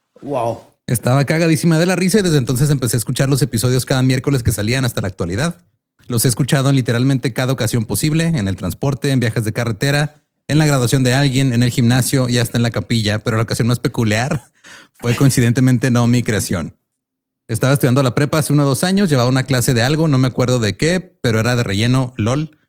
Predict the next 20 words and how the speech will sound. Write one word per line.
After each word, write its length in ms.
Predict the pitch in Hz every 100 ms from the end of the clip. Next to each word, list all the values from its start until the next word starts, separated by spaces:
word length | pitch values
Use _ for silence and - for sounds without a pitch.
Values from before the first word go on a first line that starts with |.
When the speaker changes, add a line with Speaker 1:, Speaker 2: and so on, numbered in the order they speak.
| _ _ _ -
Speaker 2:
Y 340 | 143 156 143
la 200 | 143 151
profesora 380 | 147 127 123 135
se 80 | 143
enfermó, 280 | 123 123 165
así 140 | 139
que 100 | 135
otra 160 | 131 123
maestra, 380 | 127 143 -
usted 180 | 147 123
sabe 220 | - 117
quién 180 | 113 135
es, 220 | 135 139 -
I 80 | 113
love 160 | 131
you, 200 | 117 139 139
nos 220 | 120 117
dio 140 | 113
la 140 | 110 107
clase. 380 | 156 156 175